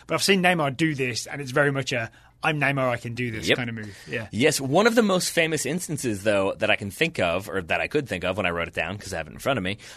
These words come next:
Speaker 2: uh, does involve a Brazilian, but it's a Brazilian defending. It's
Speaker 1: Ooh.
Speaker 2: Roberto Carlos. Uh, he gets, uh, sombreroed by Ilham Mansız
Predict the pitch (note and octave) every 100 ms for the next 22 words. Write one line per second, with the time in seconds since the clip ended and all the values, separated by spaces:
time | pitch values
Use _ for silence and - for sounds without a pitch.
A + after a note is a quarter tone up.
0 | - A#2+ A#2+ D#3+ F#3 F#3+ G3 E3+ C3+ C3
1 | F3+ C3 G2+ G#2+ G#2 G#2+ A2+ A#2 G2+ F2+
2 | D3 C3+ D2 - _ - D3+ A#3+ C#4 D#3
3 | A2+ F#2 C#3+ F2+ D2 - - A#2 A2+ G2
4 | - G#3+ A3 D3 B2 - - A2 G#2 G2
5 | C3 A#2+ A#2+ A#2 A2 A2+ G#2+ G#2+ B2 A#2+
6 | B2 A2+ A2 G#2 G2+ D3 F#3 G3+